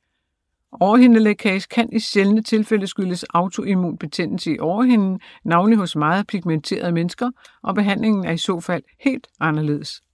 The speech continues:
Hvordan behandles århindelækage?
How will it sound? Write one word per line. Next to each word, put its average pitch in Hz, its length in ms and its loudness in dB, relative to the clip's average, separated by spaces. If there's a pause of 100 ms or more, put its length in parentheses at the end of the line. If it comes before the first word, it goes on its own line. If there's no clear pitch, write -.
(1200)
Hvordan 180 400 -2 (180)
behandles 190 480 -4 (120)
århindelækage? 160 1000 -2